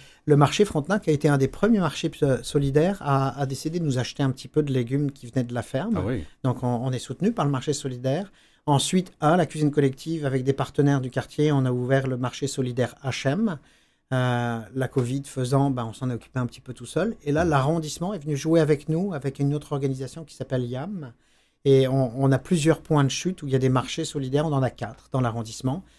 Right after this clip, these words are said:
Speaker 1: qui sont tenus par la, soutenus par la cuisine collective, yam et l'arrondissement, l'arrondissement Merci Hochelaga Maisonneuve. Donc oui, ça fait des petits,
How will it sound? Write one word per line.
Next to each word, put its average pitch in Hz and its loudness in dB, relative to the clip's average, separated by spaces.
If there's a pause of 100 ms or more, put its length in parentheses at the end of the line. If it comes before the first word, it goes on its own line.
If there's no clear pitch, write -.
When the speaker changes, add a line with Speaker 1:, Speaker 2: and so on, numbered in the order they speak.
(200)
Speaker 1:
qui 127 -10
sont 131 -4
tenus 135 -2
par 143 4
la, 143 2 (100)
soutenus 151 -4
par 135 0
la 139 2
cuisine 139 -4
collective, 131 -6
yam 135 0
et 131 0
l'arrondissement, 120 -4
l'arrondissement 127 -4
Merci 123 -10
Hochelaga 113 -12
Maisonneuve. 113 -12 (400)
Donc 135 0
oui, 196 6
ça 143 0
fait 151 2
des 147 4
petits, 156 -2